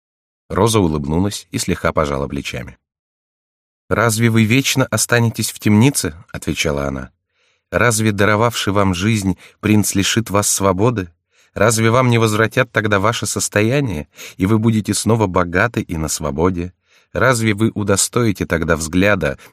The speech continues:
проезжая верхом или в карете, бедную Розу, дочь тюремщика, почти палача?» Корнелий готов был рассыпаться в уверениях,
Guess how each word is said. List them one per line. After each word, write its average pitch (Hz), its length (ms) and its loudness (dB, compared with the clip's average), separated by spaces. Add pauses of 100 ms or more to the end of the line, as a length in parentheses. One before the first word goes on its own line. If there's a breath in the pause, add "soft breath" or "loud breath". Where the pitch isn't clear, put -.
проезжая 110 460 2
верхом 95 340 0
или 90 240 0
в - 80 -6
карете, 90 600 0 (200 soft breath)
бедную 113 440 2
Розу, 73 420 -2 (300)
дочь 92 320 0
тюремщика, - 640 -2
почти - 460 -6
палача?» 82 600 -2 (1160)
Корнелий 92 420 4
готов 101 360 2
был 90 180 4
рассыпаться 82 640 0
в 71 80 -6
уверениях, 101 640 0